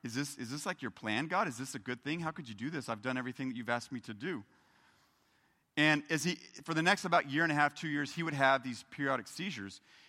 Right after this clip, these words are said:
and the doctors could never really figure out what it was. And again, as, as the way my, the way I was built, this was a huge burden on me. And I remember at times, people would come to us and say, "You know what?"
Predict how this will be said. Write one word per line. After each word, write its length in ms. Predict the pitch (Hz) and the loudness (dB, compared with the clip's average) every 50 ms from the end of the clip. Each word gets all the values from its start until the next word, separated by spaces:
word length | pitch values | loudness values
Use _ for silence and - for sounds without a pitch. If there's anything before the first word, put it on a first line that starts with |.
| _ _ - | _ _ 0
and 120 | 143 147 | 2 2
the 60 | 147 | 4
doctors 460 | 131 151 151 151 160 - - 156 135 | 6 6 8 8 6 4 0 -8 -6
could 140 | - - 143 | -6 -4 0
never 200 | 143 139 131 143 | 0 2 2 2
really 240 | 139 123 131 131 123 | 0 0 0 0 -2
figure 300 | 120 - - 135 127 123 | -2 -4 -2 0 4 4
out 200 | 120 120 117 - | 6 4 4 2
what 140 | 120 123 117 | -2 -4 -4
it 60 | 107 | -4
was. 400 | 107 107 113 113 107 98 - - - - - - | -2 0 0 0 0 0 -4 -10 -18 -20 0 2
And 140 | 156 147 | 2 4
again, 260 | 143 123 139 170 147 123 | 4 2 2 2 2 2
as, 160 | 117 107 - - | 0 -4 -4 -2
as 160 | 127 120 104 - - - | -2 -2 -2 -6 -10 -8
the 120 | 120 127 | -6 -2
way 180 | 123 143 151 147 | 2 2 2 4
my, 300 | 151 156 156 156 147 - - - - - | 6 6 6 6 4 0 -4 -12 -12 -6
the 120 | 135 135 | -4 0
way 160 | 135 147 147 | 4 6 6
I 40 | 135 | 6
was 140 | 113 110 104 | 4 2 -2
built, 420 | 101 - 170 151 123 - - - - _ _ _ _ _ _ _ - 127 117 113 | -2 2 2 4 2 2 -2 -8 -20 _ _ _ _ _ _ _ -20 -18 -14 -4
this 260 | 123 151 143 - - | -2 -2 -2 -2 -4
was 160 | - 139 123 123 | -6 -4 -4 -2
a 60 | 127 | -4
huge 640 | - - - - 165 175 170 160 147 135 117 - - | -4 -6 -10 -6 -4 -2 0 0 0 0 -2 -4 -10
burden 400 | 110 104 139 143 156 147 127 110 | -6 0 2 2 2 2 2 0
on 180 | 104 104 104 | 0 0 0
me. 140 | 104 107 107 - - - - - - _ - | -2 -4 -6 -8 -14 -20 -20 -20 -12 _ 4
And 120 | 156 160 | 8 10
I 80 | 160 165 | 10 8
remember 520 | 170 170 170 180 196 220 185 175 165 - - | 8 6 4 4 4 4 6 4 2 4 4
at 140 | 151 143 - | 2 2 2
times, 580 | - 147 147 143 143 135 131 135 - - - - _ _ _ _ _ _ _ _ | 4 6 8 8 8 8 6 4 0 -4 -12 -16 _ _ _ _ _ _ _ _
people 300 | - 196 208 196 208 190 | 0 2 2 2 2 0
would 120 | 156 147 | -2 -2
come 220 | - - 156 139 135 | 2 4 4 4 4
to 140 | 135 131 127 | 2 4 4
us 200 | 123 123 - - | 2 2 2 -4
and 80 | 120 | -8
say, 380 | 104 - 131 123 120 120 117 110 - _ _ _ _ _ _ _ _ | -4 0 2 2 2 2 0 -4 -10 _ _ _ _ _ _ _ _
"You 100 | 131 135 | 0 0
know 100 | 139 135 | 2 4
what?" 260 | 127 131 135 143 | 4 6 4 4